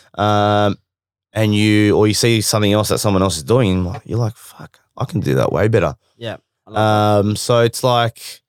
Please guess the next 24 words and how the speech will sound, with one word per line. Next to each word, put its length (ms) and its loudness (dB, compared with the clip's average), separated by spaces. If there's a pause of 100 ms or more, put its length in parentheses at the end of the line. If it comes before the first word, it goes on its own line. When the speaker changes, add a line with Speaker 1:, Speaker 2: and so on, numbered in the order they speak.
(380)
Speaker 1:
I 40 0
think 120 0
it's 100 -4
who 80 0
you 140 4
have 160 0
around 300 2
you. 140 2 (240)
Um, 440 0
yeah, 320 2
I'm 160 0
funny. 440 -2 (380)
All 160 0
my 120 0
clients 500 -2
love 240 0
me 120 0
'cause 180 -6
I'm 80 -4
funny, 360 -2
but 260 -4 (380)
Speaker 2:
Yeah. 160 -16 (480)
Speaker 1:
it's 220 -4
even, 500 0